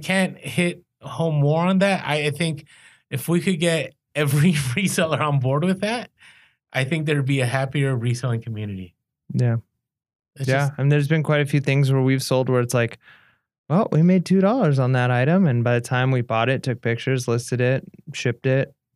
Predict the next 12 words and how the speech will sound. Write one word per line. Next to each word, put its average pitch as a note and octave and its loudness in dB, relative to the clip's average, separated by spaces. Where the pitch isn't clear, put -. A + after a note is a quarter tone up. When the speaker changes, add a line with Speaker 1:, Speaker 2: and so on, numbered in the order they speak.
Speaker 2:
and - -4
printed B2 -2
the A#2+ -4
package, B2+ -2
t-, - -8
drove A2 -6
to - -16
the A#2+ 0
U B2 2
P B2 0
S B2+ 0
store." C#3 2